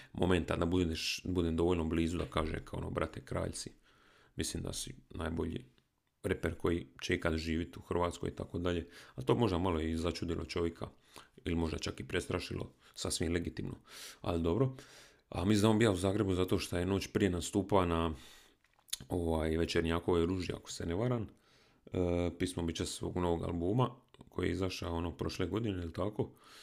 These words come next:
koji je među ostali nominiran za, za Porina. Ne znam, smo bili prošli, prošli tjedan ili pretprošli, već ne znam točno kad sam prolazio ka nominacije za, za Grammy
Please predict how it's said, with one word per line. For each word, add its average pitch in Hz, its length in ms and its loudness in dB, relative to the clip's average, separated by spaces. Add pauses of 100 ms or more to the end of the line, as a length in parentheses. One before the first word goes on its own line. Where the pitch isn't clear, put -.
(180)
koji 90 140 2
je 85 40 4
među 85 200 2
ostali 85 320 2
nominiran 87 600 0
za, - 200 -8 (420)
za 90 200 -4
Porina. 101 540 0 (460)
Ne 147 80 -2
znam, 147 120 4
smo 123 140 0
bili 131 220 0
prošli, 123 400 -2 (140)
prošli 107 280 -2
tjedan 98 280 0
ili 82 100 -2
pretprošli, - 540 -6
već 87 140 -6
ne 92 100 -4
znam 87 140 -6
točno 92 240 -8
kad 92 260 -6 (500)
sam 87 220 -4
prolazio 87 400 2
ka 92 160 -2
nominacije 85 500 -2
za, 78 300 -4 (300)
za 87 200 0
Grammy 90 400 4